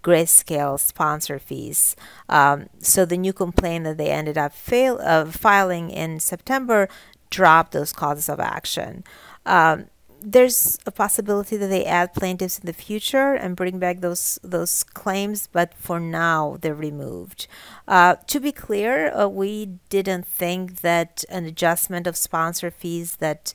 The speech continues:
Alameda was requesting was required under the agreements. Uh, but admittedly, that cause of action, if it was actually proceeding, may have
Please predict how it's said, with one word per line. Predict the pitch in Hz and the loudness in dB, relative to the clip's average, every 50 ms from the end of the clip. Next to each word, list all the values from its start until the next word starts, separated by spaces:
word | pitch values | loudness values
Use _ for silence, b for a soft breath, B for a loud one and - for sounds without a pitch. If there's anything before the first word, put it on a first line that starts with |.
| B B B B B B | B B B B B B
Alameda | 185 175 170 170 170 170 170 175 165 | -2 -2 -2 -2 -4 0 0 2 2
was | 165 165 - - | 2 0 -2 -6
requesting | 165 - - 170 160 165 - - 220 220 220 208 | -8 -2 0 0 0 0 -2 -4 -4 -4 -4 -4
was | 180 165 165 160 156 - - 165 165 - _ | -2 -2 -2 -2 -2 -4 -10 -12 -16 -16 _
required | 180 180 160 - - - - 160 156 160 160 160 - | -6 -6 -6 -6 -6 -2 0 2 4 4 2 2 0
under | 147 165 165 160 156 | -4 -4 -4 -4 -6
the | 156 160 156 | -4 -6 -6
agreements. | 151 - - 151 147 151 165 190 214 247 262 269 - - - B B B B B B B B | -6 -6 -8 -8 -6 -4 -4 -2 -4 -4 -4 -4 -4 -6 -6 B B B B B B B B
Uh, | - 185 170 165 160 156 - - - 180 - _ | 2 4 4 6 4 4 2 -4 -8 -14 2 _
but | 208 202 202 190 - - - | 6 6 6 4 -2 -6 -8
admittedly, | 208 190 202 220 247 254 262 247 233 214 196 185 | -6 -6 -2 -2 0 0 0 0 2 0 0 2
that | 196 196 202 202 - | 2 0 0 0 -4
cause | - 208 208 202 208 202 | -6 -2 0 0 0 0
of | 202 190 190 | 0 0 0
action, | 196 170 165 165 175 - - - - 180 170 165 165 170 | 0 0 0 -2 -4 -4 -6 -4 -4 -4 -4 -6 -6 -8
if | - 165 170 - | -10 -10 -8 -8
it | 170 165 _ - | -10 -10 _ -16
was | 180 170 170 165 165 165 160 - - | -8 -4 -2 -2 -2 -2 -4 -6 -6
actually | 170 165 165 - - 165 156 | -6 -6 -6 -6 -10 -12 -12
proceeding, | - - 160 - - 294 311 294 262 226 220 220 226 B B B B B B B B | -12 -10 -8 -8 -6 -4 -2 -2 0 -2 -2 -4 -8 B B B B B B B B
may | - 202 208 208 208 202 202 214 226 240 254 | -6 -4 -2 0 0 2 2 2 0 0 -2
have | 233 - - 214 196 185 185 185 180 180 180 196 - - | -4 -4 -4 0 2 2 2 2 0 -2 -4 -8 -16 -20